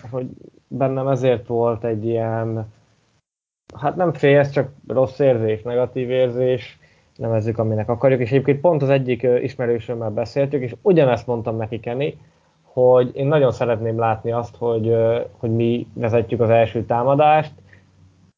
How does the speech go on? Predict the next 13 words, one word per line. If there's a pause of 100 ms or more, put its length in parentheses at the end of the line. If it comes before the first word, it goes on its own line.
(260)
Most
nem
tudom,
mert
ugye
hajnal
volt,
picit,
ö,
később
keltem,
és,
ö,